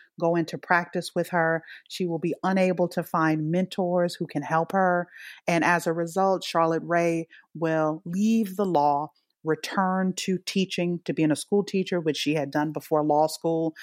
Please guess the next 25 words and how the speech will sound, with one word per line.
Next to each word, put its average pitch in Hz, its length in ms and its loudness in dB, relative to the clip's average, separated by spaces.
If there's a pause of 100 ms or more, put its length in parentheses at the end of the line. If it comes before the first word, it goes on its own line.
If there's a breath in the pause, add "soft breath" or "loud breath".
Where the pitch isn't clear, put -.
(180 loud breath)
and 170 200 -2
will 165 180 0
die 180 640 2 (440 soft breath)
basically 196 480 0
in 143 120 0
poverty 202 760 -2 (300)
as 160 180 0
a 160 60 -4
result. 147 540 -4 (480 loud breath)
By 196 120 2
the 190 120 -2
time 240 360 0
Ludi 214 240 0
Lytle 165 360 2
goes 156 320 -2
to 156 100 -4
law 143 260 0
school 151 440 -8
twenty 165 320 -6
some 151 260 -4
years 139 320 -4
later, 175 480 0 (1400 loud breath)
it 214 100 4
is 208 160 2
as 175 260 -2